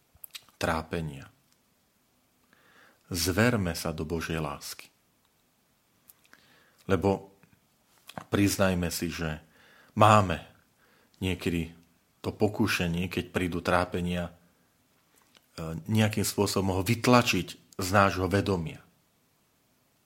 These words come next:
Napríklad alkohol. No, prídu problémy, ťažkosti, niekto to rieši alkoholom, niekto nejakým iným, e, spôsobom.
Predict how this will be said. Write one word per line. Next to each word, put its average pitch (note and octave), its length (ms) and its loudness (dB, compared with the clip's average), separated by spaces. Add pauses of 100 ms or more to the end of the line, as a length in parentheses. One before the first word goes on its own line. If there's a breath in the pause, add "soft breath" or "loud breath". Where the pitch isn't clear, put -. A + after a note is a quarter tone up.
(280)
Napríklad F2+ 640 -6 (640)
alkohol. E2 580 -2 (760)
No, - 80 -8 (160)
prídu F2+ 400 -6 (460 soft breath)
problémy, G2+ 580 2
ťažkosti, F#2 720 -6
niekto F2+ 320 -10
to - 80 -10
rieši E2 480 -10
alkoholom, F#2 720 -2
niekto D#2 480 -10 (380 loud breath)
nejakým F2 260 -6
iným, G2 480 -2
e, - 40 -18 (800 soft breath)
spôsobom. G#2+ 760 0